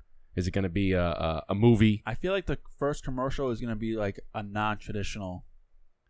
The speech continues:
Speaker 2: industry.
Speaker 1: I usually go with, um, uh, beer is a big one.
Speaker 2: Yeah.
Speaker 1: Like alcohol. So alcohol is one I usually go with. Um, I gotta see 'cause I don't really, I usually go with the favorite ones in that.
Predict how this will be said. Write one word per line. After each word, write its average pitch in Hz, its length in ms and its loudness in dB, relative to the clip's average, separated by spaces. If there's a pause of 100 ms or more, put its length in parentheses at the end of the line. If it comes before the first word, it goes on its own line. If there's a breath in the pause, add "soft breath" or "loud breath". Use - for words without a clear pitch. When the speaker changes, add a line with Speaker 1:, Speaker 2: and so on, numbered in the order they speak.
(220)
Speaker 2:
industry. 107 280 4
Speaker 1:
I 147 80 10
usually 170 440 6
go 117 260 10
with, 110 400 6
um, 85 440 0 (600)
uh, - 80 -6 (320)
beer 139 260 8
is 147 100 4
a 147 60 0
big 120 180 6
one. 107 260 0 (120)
Speaker 2:
Yeah. - 280 -8
Speaker 1:
Like 98 100 2
alcohol. 117 460 8
So - 120 0
alcohol 117 360 6
is 104 100 2
one 98 220 6
I - 20 4
usually 98 240 2
go 87 160 0
with. 87 300 -2 (600)
Um, 85 520 0 (960)
I 113 60 2
gotta 127 180 8
see 113 220 0
'cause - 420 -2 (320)
I 101 60 0
don't 123 140 2
really, 135 220 0 (720)
I 123 80 6
usually 165 300 4
go 127 120 10
with 117 100 8
the - 80 2
favorite 95 340 2
ones 80 200 -2
in 71 60 -4
that. 55 180 -10